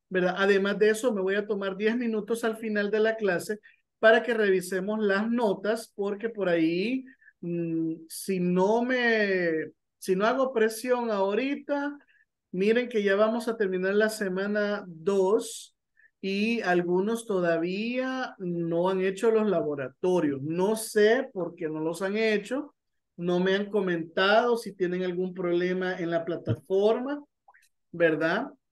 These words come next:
Esto, este curso es de, es de personas que han estado ya en inglés corporativo. ¿Quiénes de aquí no han recibido capacitación con inglés corporativo? Veamos. Y que es primer curso que reciben con nosotros.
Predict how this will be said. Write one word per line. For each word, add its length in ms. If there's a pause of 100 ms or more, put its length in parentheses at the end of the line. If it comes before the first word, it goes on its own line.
(460)
Esto, 520
este 640
curso 800
es 180
de, 240
es 200
de 680 (300)
personas 600
que 120
han 100
estado 640
ya 440
en 100
inglés 420
corporativo. 640 (400)
¿Quiénes 400
de 100
aquí 400
no 260
han 100
recibido 500
capacitación 800
con 160
inglés 280
corporativo? 800
Veamos. 640 (920)
Y 140
que 80
es 140
primer 480
curso 340
que 100
reciben 380
con 160
nosotros. 420